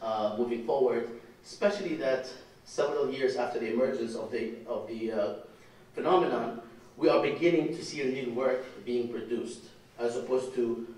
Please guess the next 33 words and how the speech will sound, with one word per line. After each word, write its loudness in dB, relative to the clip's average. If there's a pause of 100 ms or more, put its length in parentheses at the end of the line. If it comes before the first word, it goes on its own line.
some 0
of 2
these -2
articles 2
and -4
books -2 (120)
that -12
were 0
produced 0 (460)
almost 4
within 0
fifteen -6
minutes 4
of -4
the -2
emergence 2
of -2
isis 0
and -4 (280)
the 0
union, 0 (220)
uh, 2
that -2
pr-, -2
produced -2
isis. 0
And 0
I, 4 (120)
I 2
am 4
sorry 6
to -6
keep -10